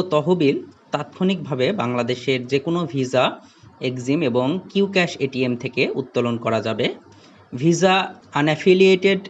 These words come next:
পিওএস এর ব্যবহার করা যায়। এটি বাংলাদেশের ভিসা আনঅ্যাফিলিয়েটেড পিওএস এও ব্যবহার করা যাবে। দৈনিক নগদ উত্তোলনের সীমা পঞ্চাশ হাজার টাকা। এই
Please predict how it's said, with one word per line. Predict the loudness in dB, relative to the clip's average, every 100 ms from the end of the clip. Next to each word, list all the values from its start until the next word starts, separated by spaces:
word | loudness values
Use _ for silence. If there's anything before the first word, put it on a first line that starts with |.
| -14 -8
পিওএস | -4 0 0 2 -2 -4 -6
এর | -6 -2
ব্যবহার | 0 0 2 0 0 0
করা | 2 2 -2
যায়। | -6 -8 -12 -20 -18 -6
এটি | -2 0
বাংলাদেশের | 2 2 0 0 2 0 -2 -10 -4
ভিসা | -2 2 2 2 0 -6 -12 -4 0
আনঅ্যাফিলিয়েটেড | 0 0 0 0 2 0 0 -6 -4
পিওএস | -2 0 0 0 -2 -6 -6 0
এও | 0 -2 -14 -20 -6 -4
ব্যবহার | -2 -2 -2
করা | 0 -2 -2
যাবে। | -2 -2 -4 -14 -20 -20 -20 -16 0
দৈনিক | 4 6 4 2 0 0
নগদ | 2 2 0
উত্তোলনের | 0 0 0 -2 -4
সীমা | -4 0 -2 -2 -12 -20 -20 _ -6
পঞ্চাশ | -2 -2 -2 -2 -2
হাজার | -4 -6 -8
টাকা। | -6 -8 -8 -20 -20 _ _ -10
এই | -4